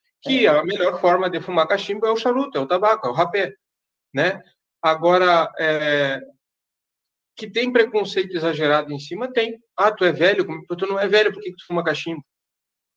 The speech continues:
Speaker 2: É, eu não diria que é um, que é um viciado, eu diria que é uma pessoa com falta de ocupação. Porque, olha, cada fornilho dando lá um, uma hora, uma hora e meia,
Speaker 1: O Elias,
Speaker 2: rapaz.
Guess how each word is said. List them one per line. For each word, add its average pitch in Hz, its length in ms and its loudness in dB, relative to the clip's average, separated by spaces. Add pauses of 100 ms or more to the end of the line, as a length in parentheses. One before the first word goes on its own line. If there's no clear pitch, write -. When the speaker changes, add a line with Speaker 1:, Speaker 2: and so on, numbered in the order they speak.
(1080)
Speaker 2:
É, 185 440 6
eu 202 360 6
não 226 180 6
diria 208 280 4
que 220 140 0
é 220 60 4
um, 208 240 0
que - 80 -2
é - 20 0
um 202 100 0
viciado, 185 580 2
eu 151 40 -4
diria 160 300 -2
que 165 160 -8
é 175 40 0
uma 175 440 -2
pessoa 160 300 -4
com 165 180 2 (280)
falta 196 320 4
de 196 80 0
ocupação. 202 720 -2 (380)
Porque, 131 280 4
olha, 135 380 6
cada 151 240 0
fornilho 156 720 4
dando 143 340 0
lá 143 280 2
um, 139 200 -4
uma 147 360 0
hora, 139 280 4
uma 131 160 -2
hora 139 180 2
e 135 60 -4
meia, 143 480 -2 (720)
Speaker 1:
O 180 80 2
Elias, 185 140 4
Speaker 2:
rapaz. 208 400 0